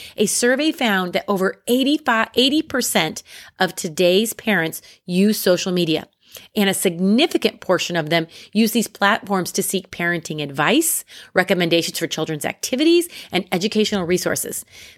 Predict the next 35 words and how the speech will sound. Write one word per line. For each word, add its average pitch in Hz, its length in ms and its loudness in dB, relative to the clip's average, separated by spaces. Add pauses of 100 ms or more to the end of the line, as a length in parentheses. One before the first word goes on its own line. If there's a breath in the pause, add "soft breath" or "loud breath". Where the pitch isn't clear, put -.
This 247 300 0
makes 247 240 0
social 214 320 0
media 190 420 2
an 196 140 -8
ideal 254 580 0
channel 170 380 -4
for - 240 -6 (200)
any 302 260 2
E 220 180 2
C 202 180 -4
business, 175 460 -2 (260 loud breath)
especially - 540 -2
E 247 100 0
C 247 160 -2
businesses 196 380 -2
like 220 260 -2
ours, 160 400 -2 (220 loud breath)
to 220 120 0
connect 180 540 -2
with 175 100 -4
our 160 120 0
target 156 440 -4
audience. - 480 -8 (640 loud breath)
Now, 180 140 2
another 214 380 2
study 175 320 0
revealed 156 400 -2 (180 loud breath)
that - 220 -6
businesses 254 580 0 (100)
in 220 440 2
the 202 180 -2
early 190 220 2
childhood 254 380 -2
sector 190 500 0